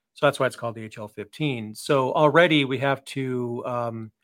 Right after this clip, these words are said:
draw a line in the sand that if you're someone that is buying, you know, off lease, off lease servers on eBay, this is not for you. Thank you, by the way, but this product is not, you're not the audience for this product. This is for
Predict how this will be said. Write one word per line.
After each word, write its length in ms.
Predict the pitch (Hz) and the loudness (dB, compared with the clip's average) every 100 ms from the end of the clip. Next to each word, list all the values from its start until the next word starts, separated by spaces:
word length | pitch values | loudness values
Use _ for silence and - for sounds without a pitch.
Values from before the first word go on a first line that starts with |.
| _ _ - | _ _ 2
draw 220 | 151 139 | 6 6
a 20 | |
line 200 | 135 127 | 6 0
in 60 | 117 | -4
the 80 | |
sand 540 | 110 175 180 151 143 135 | -4 0 4 4 4 2
that 180 | 131 127 | 0 0
if 240 | 127 - | -2 -2
you're 640 | 147 147 143 139 131 127 - - | 4 6 8 6 4 0 -8 -20
someone 420 | - 151 143 135 | -2 0 2 2
that 220 | 135 127 | 0 0
is 160 | 123 113 | -4 -6
buying, 560 | 127 127 127 120 117 _ _ _ _ _ | -4 -2 -4 -8 -12 _ _ _ _ _
you 100 | 131 | -8
know, 260 | 120 110 110 | -6 -6 -4
off 260 | 131 123 | -4 -2
lease, 260 | 147 131 - 156 | -4 -4 -6 -2
off 260 | 147 147 - | 2 2 2
lease 340 | 151 143 - | 0 0 -2
servers 380 | - 151 143 131 | -2 0 2 0
on 100 | 131 | 0
eBay, 680 | 156 151 147 147 143 143 - _ | -2 0 0 2 0 -4 -10 _
this 240 | 143 147 | -2 -2
is 140 | 180 127 | -4 -2
not 240 | 135 123 | -2 -2
for 60 | 139 | -4
you. 180 | 123 107 | -6 -2
Thank 380 | - 240 240 | 2 4 2
you, 340 | 147 120 131 156 _ _ | -2 -2 -4 -8 _ _
by 160 | 139 123 | -2 -2
the 100 | 117 | -4
way, 240 | 117 120 | -4 -2
but 180 | 127 143 | -2 2
this 160 | 151 | 0
product 440 | 147 147 131 127 - | 2 2 2 0 -4
is 160 | 113 | -8
not, 260 | 131 123 120 - | -4 -4 -4 -6
you're 140 | 147 | 2
not 160 | 147 135 | 2 4
the 100 | 139 | 2
audience 320 | 127 117 107 | 2 -2 -10
for 100 | 113 | -16
this 140 | 104 | -18
product. 340 | - 117 110 113 | -10 -8 -8 -10
This 160 | 127 | -14
is 100 | 131 | -14
for 400 | - 135 123 117 | -4 0 0 -2